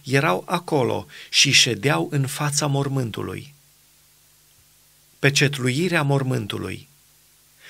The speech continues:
A doua zi, care vine după ziua pregătirii,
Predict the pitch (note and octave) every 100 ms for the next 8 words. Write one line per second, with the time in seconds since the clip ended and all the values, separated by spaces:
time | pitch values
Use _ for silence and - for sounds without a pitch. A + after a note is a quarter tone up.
0 | - - - A2 G#2 G#3 F#3 B2 A2+ C#3
1 | C#3+ B2+ G#2 E3 D#3+ D3 D3 A#2 G#2 C3+
2 | F#3 F3+ D3+ B2 A#2 A2 G#2+ G#2+ B2 C#3+